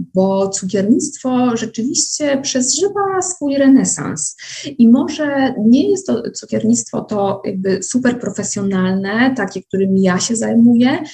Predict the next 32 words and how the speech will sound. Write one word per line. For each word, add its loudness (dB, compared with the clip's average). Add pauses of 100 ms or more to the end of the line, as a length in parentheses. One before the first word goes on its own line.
(420)
ale 2
jest 2
bardzo 2
dużo 0
osób, -2 (120)
które 2
zajęły 2
się 0 (580)
biznesem 2
cukierniczym 0 (480)
w -4
różnym 4
wymiarze, 0
czy -14
to -20
są -6
torty, -2
czy -14
to -8
są -4
piekarze, 0 (300)
ale 0
rzeczywiście 2
jakby -2
ta -4
branża, 0
ona 0
bardzo 0
się -2
rozrosła -2
i 0
zróżnicowała. -2